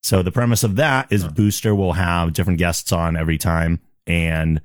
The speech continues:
Speaker 1: they will be reading a D C graphic novel first and then watching the movie that, uh, was inspired by that novel,
Speaker 2: Oh.
Speaker 1: doing a little compare and contrast and kinda talking about them all together,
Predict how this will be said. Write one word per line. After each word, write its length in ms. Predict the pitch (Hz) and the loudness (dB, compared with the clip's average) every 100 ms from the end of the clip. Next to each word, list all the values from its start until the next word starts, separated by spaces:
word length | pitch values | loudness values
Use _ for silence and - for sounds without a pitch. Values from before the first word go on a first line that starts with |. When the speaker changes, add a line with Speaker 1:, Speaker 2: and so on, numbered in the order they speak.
| _ _ _ | _ _ _
Speaker 1:
they 200 | 85 101 | -2 0
will 180 | 104 107 | 2 0
be 400 | 95 98 95 90 | 2 2 2 0
reading 760 | 78 82 110 117 107 104 110 - | 0 2 2 2 2 2 2 0
a 260 | 90 87 82 | -2 0 -2
D 280 | 73 92 | 0 0
C 260 | 87 - 92 | 0 0 0
graphic 380 | 87 82 82 87 | 0 -2 -4 -2
novel 320 | 85 82 87 | -2 0 -2
first 560 | - - 104 - - - _ _ _ _ _ | -2 -2 -2 -4 -12 -16 _ _ _ _ _
and 200 | 92 90 | 0 2
then 240 | 92 90 | 2 0
watching 760 | 85 82 85 - 95 87 87 80 | 0 -2 -2 -2 0 2 0 2
the 40 | 82 | 2
movie 680 | 85 98 117 87 73 76 _ _ _ _ _ | 2 2 0 0 -2 -4 _ _ _ _ _
that, 360 | 85 78 76 - - | -2 0 -4 -8 -4
uh, 480 | 80 76 76 76 76 | 0 0 0 0 0
was 160 | 82 78 | -2 -2
inspired 500 | 76 - 85 82 73 | -4 -2 -4 -4 -4
by 200 | 85 82 | -2 -2
that 220 | 78 78 | -4 0
novel, 540 | 82 90 90 76 71 117 | 0 0 -2 -2 -4 -6
Speaker 2:
Oh. 280 | 113 95 - | -12 -14 -4
Speaker 1:
doing 220 | 117 98 | 0 2
a 60 | 95 | 0
little 200 | 90 85 | 0 -2
compare 380 | 85 85 85 82 | -2 0 0 0
and 100 | 82 | -2
contrast 840 | 80 - 110 107 101 95 - - - | -4 -2 0 0 0 -2 -6 -12 -4
and 360 | 82 78 78 | 0 0 -2
kinda 200 | - 78 78 | -2 -2 -2
talking 300 | 78 76 78 | -4 -2 -2
about 240 | 73 73 | -2 -4
them 100 | 76 | -4
all 180 | 69 69 | -2 -4
together, 480 | - 71 69 67 67 | -6 -6 -4 -4 -10